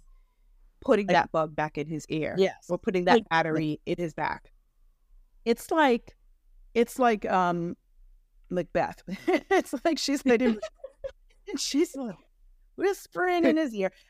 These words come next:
Speaker 2: And I think it's, it, it's very much, it's very m-, a-, again, it's, it's everybody trying to position themselves. But Shanti, Shanti's, I, I, I love Shanti because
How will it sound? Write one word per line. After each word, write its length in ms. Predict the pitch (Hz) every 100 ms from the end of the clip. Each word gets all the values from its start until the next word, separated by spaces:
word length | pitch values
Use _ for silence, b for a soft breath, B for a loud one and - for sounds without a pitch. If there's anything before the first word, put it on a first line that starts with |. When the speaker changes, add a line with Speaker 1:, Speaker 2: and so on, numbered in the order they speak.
| -
Speaker 2:
And 140 | 233
I 80 | 240
think 240 | 294 277
it's, 260 | 302 240 - _ _ _ _
it, 180 | 240 -
it's 180 | 233 -
very 340 | 202 247 262
much, 600 | 254 240 226 196 - - _ _ _ _ _ _ _ _ _ _ _ _
it's 200 | 214 196
very 200 | 214 233
m-, 140 | 262 254
a-, 100 | 214 -
again, 320 | 226 269 202
it's, 180 | 151 - -
it's 160 | 190 -
everybody 520 | 202 202 220 208 196
trying 320 | 180 - 190 190
to 80 |
position 500 | - 165 180 180 190
themselves. 720 | 160 139 - 107 90 110 - - _ _ _ _ -
But 300 | 180 170 -
Shanti, 800 | - 208 220 - 214 180 160 - _
Shanti's, 600 | - 269 330 262 208 - -
I, 140 | 185 - _ _ _ _ 208
I, 140 | 208 -
I 80 | 233
love 220 | 240 240
Shanti 420 | - 208 180 175
because 460 | 160 151 175 151